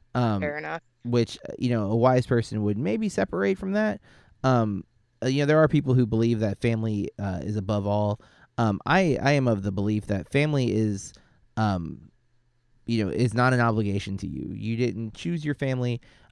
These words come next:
Speaker 1: Um, and if your family is going to put you in positions that, you know, either make your life hell or, um, will ruin your life, I think it's fair to walk away.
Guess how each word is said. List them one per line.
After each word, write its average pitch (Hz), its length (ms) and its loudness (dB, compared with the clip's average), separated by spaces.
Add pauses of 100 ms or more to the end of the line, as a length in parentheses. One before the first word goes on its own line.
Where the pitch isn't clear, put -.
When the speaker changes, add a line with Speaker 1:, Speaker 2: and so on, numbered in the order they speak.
Speaker 1:
Um, 110 360 2
and 113 140 0
if 107 160 -4
your 113 140 2
family 139 320 0
is 107 100 -4
going 113 220 0
to 101 120 -4
put - 240 -2
you 113 180 0
in 107 120 -2
positions 104 640 -4
that, 98 180 -2
you 104 100 -2
know, 110 60 0
either 110 140 0
make 107 180 -4
your 107 140 -2
life 95 200 -2
hell 120 380 -2 (420)
or, 104 520 4
um, 92 480 -4 (340)
will 101 320 0
ruin 151 340 2
your 95 140 -2
life, 90 400 -4
I 104 120 0
think 110 240 -4
it's - 180 -6
fair 101 320 0
to 95 80 -4
walk 95 260 -4
away. 92 360 -6